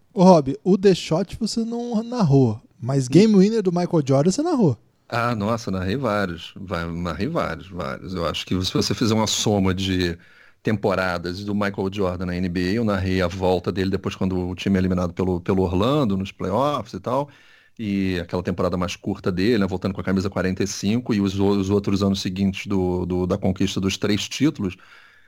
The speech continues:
Speaker 2: Você imagina, assim, de, sei lá, pelo menos uns sessenta jogos do Michael Jordan eu narrei. Com certeza, não tem a menor dúvida.
Speaker 1: É,
Speaker 2: Isso
Speaker 1: não.
Speaker 2: de tem-, é, isso de temporada de classificação, porque em qualquer, é, companhia de,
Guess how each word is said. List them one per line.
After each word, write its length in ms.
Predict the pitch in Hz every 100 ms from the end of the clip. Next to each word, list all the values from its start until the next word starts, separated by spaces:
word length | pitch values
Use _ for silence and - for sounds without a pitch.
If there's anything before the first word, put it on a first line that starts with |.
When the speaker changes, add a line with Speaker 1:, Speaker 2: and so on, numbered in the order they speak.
| _
Speaker 2:
Você 140 | -
imagina, 400 | 139 120 98 92
assim, 280 | 85 - 98
de, 380 | 95 95 87 80 85
sei 160 | - -
lá, 260 | - 87
pelo 240 | 85 170 208
menos 300 | 135 180 190
uns 480 | 262 269 - - - - _ _ _ _ -
sessenta 720 | - - 101 - 131 127 98
jogos 300 | 92 101 101
do 60 | 101
Michael 340 | 95 101 101
Jordan 300 | 101 113 175
eu 100 | 262
narrei. 400 | 339 214 202 196 _ _ _ -
Com 120 | 120
certeza, 560 | - - 117 107 90 85
não 80 |
tem 100 | 82
a 40 | 143
menor 220 | 110 90
dúvida. 400 | 139 117 95 90
Speaker 1:
É, 20 |
Speaker 2:
Isso 220 | 98 131
Speaker 1:
não. 140 | 190 208
Speaker 2:
de 40 |
tem-, 180 | 202 190 117
é, 160 | 90
isso 180 | 90 -
de 60 | 147
temporada 720 | 170 175 170 175 190 214 202 - - -
de 100 | 143
classificação, 840 | 151 151 - 165 214 - 123 107
porque 440 | 104 107 - 110 110 - - _ - _ -
em 220 | 208 131
qualquer, 1080 | 127 110 - 127 127 107 92 90 87 87 85
é, 420 | 92 87 80 - -
companhia 520 | 107 104 101 101 95
de, 500 | 101 95 87 82